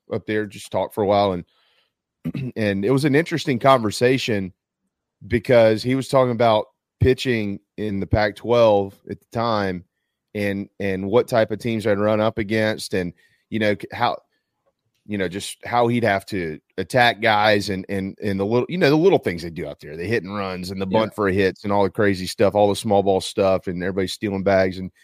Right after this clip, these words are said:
Speaker 1: and he's like, "Now I'm in pro ball, and it's like, it's like the S E C. It's just
Speaker 2: Right.
Speaker 1: power baseball."
Speaker 2: Right.
Speaker 1: And, um,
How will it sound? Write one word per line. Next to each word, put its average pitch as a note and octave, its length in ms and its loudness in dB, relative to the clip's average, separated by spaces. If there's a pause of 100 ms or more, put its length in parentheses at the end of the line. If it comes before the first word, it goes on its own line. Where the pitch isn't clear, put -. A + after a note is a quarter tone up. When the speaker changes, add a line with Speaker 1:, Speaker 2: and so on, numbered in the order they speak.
(320)
Speaker 1:
and G2+ 120 -4
he's G#2+ 160 -2
like, G2 180 -2
"Now A2 240 2
I'm A#2 100 2
in F2 100 -4
pro E3 240 6
ball, G2+ 520 8
and G2+ 380 4
it's F#2+ 160 -2
like, F#2+ 420 2 (500)
it's - 140 -10
like G2 260 0
the G2+ 120 0
S G2 160 -2
E F2+ 60 -6
C. D#3 220 -2
It's - 260 -10
just - 280 -14
Speaker 2:
Right. F2+ 140 -8
Speaker 1:
power G#2 260 0
baseball." A2 580 0 (500)
Speaker 2:
Right. G2+ 100 -10
Speaker 1:
And, G2 260 0
um, F#2 400 0